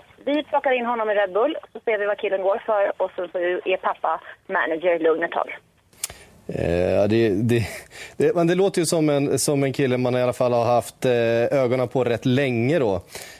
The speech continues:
Speaker 2: Eh, vad innebär det här för, för honom och för stallet han kör för?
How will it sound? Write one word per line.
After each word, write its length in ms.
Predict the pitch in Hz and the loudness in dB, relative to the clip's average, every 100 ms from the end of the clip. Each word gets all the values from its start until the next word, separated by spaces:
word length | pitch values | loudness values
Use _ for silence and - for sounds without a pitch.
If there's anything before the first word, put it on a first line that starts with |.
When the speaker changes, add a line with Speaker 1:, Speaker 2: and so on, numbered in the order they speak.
| - | -10
Speaker 2:
Eh, 480 | - 110 110 110 113 | -4 0 2 2 0
vad 280 | 104 120 165 | 0 2 2
innebär 360 | 165 156 156 147 | 2 2 2 2
det 80 | 131 | 2
här 320 | 139 190 190 | 2 2 0
för, 540 | - 170 156 151 147 | 0 2 4 4 2
för 120 | 135 | 2
honom 520 | 147 151 120 117 143 151 | 2 2 2 2 2 0
och 100 | - | 0
för 460 | 139 139 135 135 | 2 2 2 0
stallet 380 | - 135 151 175 | 2 2 0 0
han 100 | 165 | -2
kör 180 | 117 104 | 0 -2
för? 220 | - | -2